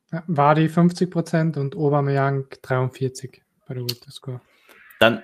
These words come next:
Speaker 2: dann möchte ich mich mal kurz loben. In unserem Cage-Fight gegen Gregor habe ich ihm noch gesagt, ich erwarte, äh, da waren noch keine Odds da, ich erwarte Ober zwischen vierzig und fünfzig Prozent und er hat irgendwas von plus fünfzig Prozent geredet.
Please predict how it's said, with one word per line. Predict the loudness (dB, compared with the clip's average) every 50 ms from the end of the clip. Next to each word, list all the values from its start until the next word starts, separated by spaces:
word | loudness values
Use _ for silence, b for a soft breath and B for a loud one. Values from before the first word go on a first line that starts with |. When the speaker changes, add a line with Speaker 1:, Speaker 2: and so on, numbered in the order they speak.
| _
Speaker 2:
dann | 4 6 6
möchte | 6 4 2 -2
ich | -2 0
mich | 0 2 6
mal | 6 6 6
kurz | 6 2 0 0 2
loben. | 2 2 2 2 -2
In | -2 0
unserem | 0 4 4 2 2
Cage-Fight | 4 2 2 2 2 0 4 6 8 8 6 4 0
gegen | 0 0 0
Gregor | 2 2 2 6 6 6 6 6 4 0 b b b b b b _
habe | 0 0
ich | 2
ihm | 2 0
noch | 0 0 0
gesagt, | -2 2 6 6 4 4 2
ich | -6 -6 0
erwarte, | 2 4 6 8 6 6 6 6 6 6 8 8 6 4
äh, | 4 2 4 4 4
da | 6 4
waren | 4 4 2
noch | 0 0
keine | 0 2 2 4
Odds | 0 0 -2 -4 2
da, | 4 4 4 4 2 -4 -6
ich | -10 -6 -2
erwarte | 0 2 4 4 4 4 0 -2 0
Ober | 0 2 4 4 4 4
zwischen | 2 -2 -4 -4 -4 -6 -4
vierzig | -2 -2 -2 -2 -6 -8 -8
und | -8 -4
fünfzig | -4 -4 -4 -4 -8 -14 -14 _
Prozent | -8 -8 -8 0 0 0 0 0
und | 0 2
er | 4 4
hat | 4 4
irgendwas | 2 2 2 2 -2 -4 -4 -2
von | -6 -6
plus | -2 -2 -4 -4
fünfzig | -2 -4 -6 -6 -4 -8 -12 -12 -8
Prozent | _ -10 -6 -4 -6 -6 -6
geredet. | -6 -4 -4 -4 -4 -4 -8 -10